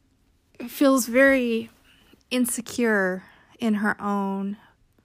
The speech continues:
place. She doesn't, she compares herself to Rebecca, and the other people around her compare her to Rebecca as well, most notably the housekeeper, Missus Danvers, who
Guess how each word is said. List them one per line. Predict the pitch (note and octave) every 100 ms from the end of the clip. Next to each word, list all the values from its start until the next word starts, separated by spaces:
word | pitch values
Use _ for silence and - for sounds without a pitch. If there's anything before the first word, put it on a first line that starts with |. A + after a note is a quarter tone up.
| _ _ _
place. | - A#3+ F#3 - - -
She | - G#3+
doesn't, | A3 G3+ G#3 G3 - _ _ _ - _ _ _
she | - A#3+ A3+ -
compares | A#3+ - B3 A#3+ A#3+
herself | G#3+ - F#3+ F#3
to | -
Rebecca, | F#3+ F#3 F#3+ F#3 - - A3 _ - - -
and | B3
the | A#3+ -
other | E4+ G#4+
people | - - G3+ G3 G3
around | G#3+ G3+ G#3
her | G#3+ G3
compare | - G3 F#3 F#3+
her | F#3 F#3+ F3 F#3+ -
to | - F#3+ F#3 F#3
Rebecca | F#3 F3+ F#3+ -
as | F#3+ -
well, | A3 A#3 A3 -
most | A#3 A3 G3+ -
notably | A3 A3 G#3+ G#3 G3 G3 - - _ _ _
the | - G#3+
housekeeper, | F#3+ A3 G#3+ - G3 F#3+ F#3+ F#3+ F#3+ -
Missus | - F#3+ F#3
Danvers, | A#3 C4 A3+ F#3 F#3 F#3 - _ - - -
who | - A3+ G#3 G3+ G3 G3+